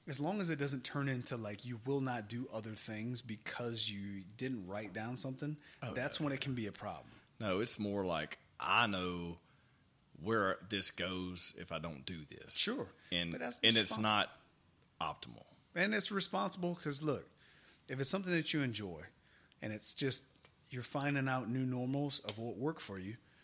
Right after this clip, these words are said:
Speaker 1: then you can set up a system to where you don't have to log it. You just do it because you keep yourself honest.
Speaker 2: Yeah.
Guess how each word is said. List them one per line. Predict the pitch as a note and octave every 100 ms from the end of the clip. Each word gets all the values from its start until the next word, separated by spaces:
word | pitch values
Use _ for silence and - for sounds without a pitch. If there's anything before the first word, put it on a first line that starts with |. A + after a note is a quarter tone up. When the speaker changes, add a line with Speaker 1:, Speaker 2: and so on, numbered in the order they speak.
| - - _ -
Speaker 1:
then | C#3 F3
you | F3+
can | E3+
set | C3 - C3+
up | A#2+
a |
system | G#2+ - D#3+ - B2
to | A#2
where | A#2 A#2+ A2+ -
you | B2
don't | A2 B2 D3 D#3 - - _ - -
have | - C3 -
to | -
log | D3 D3+ F3
it. | F3 -
You | B2
just | C3 A2+
do | B2 B2
it | -
because | G#2 - G#2+ G#2
you |
keep | - G2
yourself | F#2 - F#2
honest. | F#2 D#2+ - -
Speaker 2:
Yeah. | F#2+